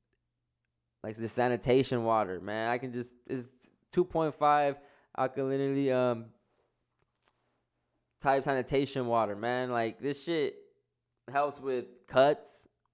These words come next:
Like, when you get cut or when you get a burn or something, you spray this shit, it helps, man.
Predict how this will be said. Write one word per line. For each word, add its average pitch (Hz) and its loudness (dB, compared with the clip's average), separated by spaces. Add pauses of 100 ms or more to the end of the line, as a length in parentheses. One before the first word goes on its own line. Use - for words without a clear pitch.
Like, 120 -4
when 127 -2
you 127 -4
get 131 0
cut 131 6
or 104 4
when 117 0
you 117 -10
get 120 2
a 117 2
burn 117 0
or 120 0
something, 117 -6
you 110 -10
spray 123 -2
this 123 0
shit, 127 -2 (260)
it 95 -2
helps, 113 4
man. 107 -6